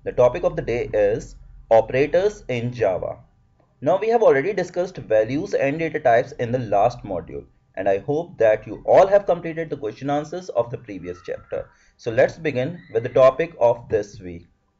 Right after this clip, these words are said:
operators. An operator can be defined as a symbol which is used to perform calculations or to make comparisons. Now operands are the values or variables on which the operator works upon. For example, A plus B,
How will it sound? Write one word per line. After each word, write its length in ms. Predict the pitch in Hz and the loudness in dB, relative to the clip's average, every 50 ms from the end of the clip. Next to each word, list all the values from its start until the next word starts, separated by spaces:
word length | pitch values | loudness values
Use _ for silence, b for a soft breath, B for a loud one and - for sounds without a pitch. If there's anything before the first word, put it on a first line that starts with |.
| _ _ _ | _ _ _
operators. 880 | 107 117 120 143 135 127 113 98 - - - - - - - - - _ _ _ _ _ _ _ _ | 2 2 4 4 0 -2 -2 -2 -4 -6 -6 -6 -10 -16 -20 -20 -20 _ _ _ _ _ _ _ _
An 100 | 127 135 | 0 2
operator 540 | 147 160 156 196 208 208 240 240 240 226 233 | 2 2 0 0 4 6 6 6 6 4 0
can 180 | - 190 170 175 | -2 -2 -2 -2
be 80 | 170 | -2
defined 320 | 147 151 151 160 147 147 143 | -2 0 0 0 -2 0 -2
as 100 | 135 135 | -4 -4
a 60 | 127 | -10
symbol 480 | - - 123 117 113 113 123 127 135 | -6 -4 -4 -4 -2 -2 -2 -4 -2
which 180 | 120 120 113 120 | -4 -6 -6 -6
is 140 | 120 113 120 | -10 -12 -12
used 220 | 110 117 120 - | -12 -12 -12 -10
to 80 | - - | -10 -6
perform 420 | - 110 104 - 120 107 101 98 | -6 -6 -4 -4 -6 -8 -8 -6
calculations 840 | - 95 90 90 - 123 127 131 139 143 139 - 170 175 185 180 - - | -6 -6 -6 -4 -6 -6 -4 -4 -4 -4 -6 -8 -12 -12 -12 -12 -8 -2
or 200 | - 110 104 101 | 0 0 0 0
to 120 | - 107 | -2 -8
make 300 | 101 98 110 151 - - - _ _ _ _ _ _ _ | -10 -8 -10 -10 -10 -12 -20 _ _ _ _ _ _ _
comparisons. 960 | - 120 110 110 113 117 113 98 98 98 90 82 73 62 65 - - - _ _ _ _ _ _ _ | -2 -2 -2 -2 0 0 0 0 0 -4 -10 -14 -18 -20 -20 -20 -20 -20 _ _ _ _ _ _ _
Now 220 | 117 117 117 - - 127 | -4 -4 -4 0 4 6
operands 640 | 131 143 - - 208 202 180 147 127 151 170 - - - | 6 6 6 4 0 0 0 0 -2 -6 -8 -4 2 2
are 80 | 131 123 | 4 4
the 100 | 135 127 | 2 2
values 480 | 117 127 127 123 135 156 175 208 208 | 4 4 4 4 2 -2 -4 -4 -4
or 180 | - - 156 147 | 0 2 2 2
variables 640 | 135 143 139 147 151 160 156 151 170 180 196 - | 4 2 0 0 -2 -2 -2 -2 -4 -6 -6 -4
on 240 | - 151 139 127 123 | -2 -2 -2 -2 -2
which 220 | 117 127 147 143 139 123 | -4 -4 -4 -6 -8 -4
the 280 | 131 139 160 220 - - _ _ _ _ _ _ _ _ _ _ _ _ 123 | -2 0 0 0 -2 -4 _ _ _ _ _ _ _ _ _ _ _ _ 4
operator 440 | 127 127 131 143 143 147 190 196 190 | 4 4 4 2 2 2 2 -2 -2
works 400 | 151 117 117 120 123 123 - 120 | 2 4 6 6 4 4 0 -2
upon. 520 | - - - - 76 50 - - - - _ _ _ _ _ _ _ _ _ _ _ _ _ | -2 -2 -6 -8 -8 -8 -10 -14 -20 -20 _ _ _ _ _ _ _ _ _ _ _ _ _
For 100 | 104 104 | -2 -2
example, 680 | 104 104 101 - 156 175 190 180 - 123 135 190 - - 131 | -2 -2 2 4 6 6 6 4 0 -2 -4 -4 -6 -6 -2
A 160 | 139 151 151 | -2 -2 -2
plus 260 | 151 160 170 165 165 | 2 2 0 0 0
B, 380 | 156 160 165 143 139 - - | -4 -10 -10 -10 -12 -14 -18